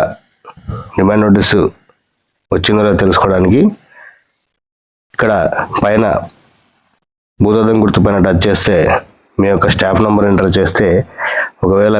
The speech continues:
మీకు కనుక డిమాండ్ నోటీస్ వచ్చి ఈ నెలాఖరు లోపల కనుక మీరు కట్టవలసిన వారైతే ఇక్కడ చూపించడం జరుగుతుంది. మరి ఈ లిస్టులో, ఈ లిస్ట్ యొక్క పీడీఎఫ్ ఫైల్ను మన వీడియో కింద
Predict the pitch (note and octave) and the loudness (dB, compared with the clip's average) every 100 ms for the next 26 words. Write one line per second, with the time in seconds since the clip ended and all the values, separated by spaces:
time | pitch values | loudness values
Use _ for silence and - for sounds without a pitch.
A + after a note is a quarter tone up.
0 | G#2 G2 G2+ G2+ G2+ E2 - _ _ - | 0 2 2 0 0 -2 -4 _ _ -2
1 | G2 G#2 G2+ F2 F#2+ F2+ G#2+ - - _ | 0 0 0 0 0 0 0 -2 -4 _
2 | G2+ G2 G2 G2+ G2+ G2+ G#2 F#2 G#2 G2 | 0 2 2 0 0 0 0 0 0 0
3 | G2 F2+ F2+ - G#2 G2 G2 F2+ G2 F#2+ | 0 0 -2 0 0 0 0 0 0 0
4 | G2 F#2+ F2+ F2+ E3 - - - - - | 0 0 0 2 0 -2 -10 -10 -10 -14
5 | _ _ A2 G2+ F#2+ G2+ G2+ G2 F#2+ F#2+ | _ _ -4 -2 0 2 2 2 2 2
6 | E2+ F2+ G2 F3+ - - _ _ _ _ | 2 2 2 2 0 -6 _ _ _ _
7 | - - - - - - G#2 G#2 G2 B2 | -20 -10 -10 -10 -16 -6 -2 0 0 -2
8 | - - - - - _ _ _ _ _ | -4 -12 -16 -20 -20 _ _ _ _ _
9 | _ _ A2 A2 A#2 G#2 B2+ B2+ - - | _ _ 0 2 2 2 2 2 0 0
10 | A2 A2 G#2 C3+ A#2+ G#2 - - - - | 0 2 0 0 0 0 0 0 0 -2
11 | - A#2 B2 A#2 A2+ A2+ A2+ G2 F#2+ G2+ | 0 0 2 0 0 2 2 2 2 2
12 | G2+ G#2+ G#2+ G#2+ | 2 2 2 2